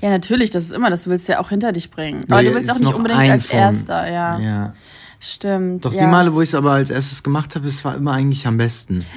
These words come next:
Speaker 1: Ja, stimmt.
Speaker 2: Dann kannst du dich nämlich auch zurücklehnen.
Speaker 1: <laughs> Was? Kennst du dann das Gefühl,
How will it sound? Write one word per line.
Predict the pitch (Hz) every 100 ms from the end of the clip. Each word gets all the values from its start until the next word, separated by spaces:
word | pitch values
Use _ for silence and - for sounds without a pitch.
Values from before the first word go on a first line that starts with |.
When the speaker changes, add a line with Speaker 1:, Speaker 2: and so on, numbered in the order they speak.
| -
Speaker 1:
Ja, | 254
stimmt. | 285 - 196
Speaker 2:
Dann | 175
kannst | 151 151 147
du |
dich | 135
nämlich | 156 143 147
auch | 135
zurücklehnen. | - 135 135 104 92 90 85 - - - -
Speaker 1:
<laughs> | - 640 -
Was? | 262 - - - - - - - -
Kennst | - 262 -
du | 214
dann | 220 214
das | 247 -
Gefühl, | 220 - 240